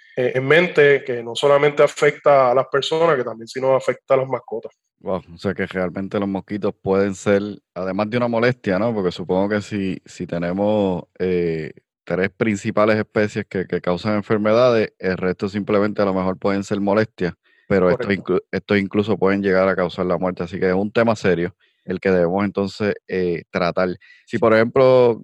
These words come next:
Speaker 2: no sé, a, a lo mejor, a lo mejor algún colega no, no tiene un servicio de mosquito en su empresa, podría tal vez considerar el hecho simplemente de educarse, prepararse para por lo menos responder las preguntas esenciales y principales, porque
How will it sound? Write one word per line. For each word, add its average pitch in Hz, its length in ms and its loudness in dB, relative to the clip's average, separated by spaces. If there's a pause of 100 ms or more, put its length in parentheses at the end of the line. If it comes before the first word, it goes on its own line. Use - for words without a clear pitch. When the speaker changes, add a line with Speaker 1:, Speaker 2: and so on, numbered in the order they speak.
(120)
Speaker 2:
no 90 180 -6
sé, 131 180 2
a, 117 140 4
a 92 420 -4
lo 92 120 -2
mejor, 104 560 0
a 87 80 -2
lo 90 100 -2
mejor 92 280 -2
algún 107 200 -2
colega 113 380 2
no, 104 200 -2
no 92 180 -4
tiene 104 200 -2
un 101 80 -6
servicio 104 400 -2
de 104 80 0
mosquito 104 420 -4
en 104 60 -4
su 98 100 -6
empresa, 104 540 0 (300)
podría 92 420 2
tal 104 160 2
vez 101 140 2
considerar 98 720 2
el 95 80 2
hecho 101 200 -4
simplemente 98 640 -4
de 98 80 2
educarse, 92 720 0
prepararse 87 600 -4
para 80 360 -2 (140)
por 85 80 -6
lo 82 80 -6
menos 85 240 -6
responder 90 400 -4
las 95 120 -4
preguntas 85 500 -6 (320)
esenciales 98 580 -2
y 90 40 -4
principales, 92 600 -2
porque 92 300 0